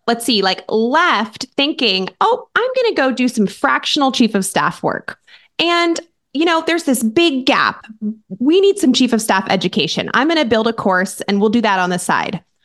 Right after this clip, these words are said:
Oh no, this chief of staff <laughs> course has become my front and center. Um, I do still do chief of staff consulting fractionally. I'm coaching as well,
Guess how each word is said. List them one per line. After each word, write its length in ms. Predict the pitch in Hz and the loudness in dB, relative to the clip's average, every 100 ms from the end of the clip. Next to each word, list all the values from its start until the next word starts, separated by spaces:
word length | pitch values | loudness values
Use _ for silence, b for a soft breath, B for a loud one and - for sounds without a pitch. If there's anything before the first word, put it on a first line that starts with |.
| _ _ - | _ _ 0
Oh 340 | 302 403 427 381 | 2 2 2 2
no, 260 | 254 - - _ _ _ | 0 -2 -10 _ _ _
this 300 | 269 370 415 | -2 -2 0
chief 200 | 392 381 | 0 2
of 120 | 392 | 2
staff 400 | - 415 370 440 | 2 2 2 0
<laughs> 20 | |
course 460 | - 359 311 226 - | 0 0 2 -2 -2
has 240 | 330 233 | -2 -2
become 520 | 220 262 262 233 226 226 | -2 -4 -2 -2 0 -2
my 400 | 214 202 202 202 - | -2 -2 -2 -4 -4
front 320 | 240 240 311 - | 0 0 -2 -4
and 240 | 226 226 | -2 -2
center. 400 | - 190 170 131 - B B | -2 -2 -2 -4 -8 B B
Um, 220 | 208 190 | -2 -2
I 140 | 180 202 | -2 -2
do 280 | - 285 | 0 0
still 240 | 320 349 294 | 0 -2 -2
do 160 | 269 | 0
chief 220 | 262 277 254 | -2 -2 -2
of 100 | 269 | -2
staff 360 | 214 247 247 | 0 -2 0
consulting 760 | 302 247 240 220 233 214 208 220 | 0 0 0 0 0 2 2 0
fractionally. 760 | 214 214 - 214 214 214 214 B B B | 0 -2 -4 -2 0 0 0 B B B
I'm 140 | 170 | -6
coaching 440 | 170 240 233 240 220 | 0 2 2 2 4
as 180 | 208 | 2
well, 540 | 214 190 190 190 190 | 2 2 4 2 2